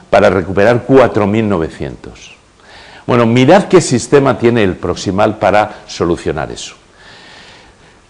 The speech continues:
Tengo un intercambiador sodio-protón que va a reabsorber sodio cambiándolo por un protón.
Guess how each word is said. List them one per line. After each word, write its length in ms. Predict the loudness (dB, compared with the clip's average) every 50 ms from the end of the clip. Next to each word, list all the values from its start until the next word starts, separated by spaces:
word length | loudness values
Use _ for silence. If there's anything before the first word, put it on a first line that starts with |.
| _ _
Tengo 300 | 4 4 6 6 6 6
un 80 | 6
intercambiador 840 | 6 6 4 4 4 4 2 2 4 4 4 4 6 4 4 2 0 -4 -8 -12 -12
sodio-protón 920 | -10 -2 0 2 4 4 2 2 0 -4 -6 -4 -6 -8 -8 -10 -16 -20 _ _ _ _ _ _ _ _ _ _ -20 -20 -20 -20 -20 -20 -20 -20 _ _ _
que 120 | 0 2 4
va 420 | 6 4 4 4 2 2 2 0
a 160 | 0 -2 -6 -12 -6
reabsorber 840 | -2 0 4 4 6 6 4 2 0 -2 -2 -2 0 2 2 0 0
sodio 600 | 0 2 4 4 4 4 4 2 2 0 0 0
cambiándolo 800 | 2 2 2 2 2 4 4 4 4 4 4 4 2 0 -4 -10 -20 -20 -20 _ _ _ _ _
por 140 | 4 4 4
un 100 | 4 2
protón. 460 | 0 -2 -4 -4 -6 -10 -10 -12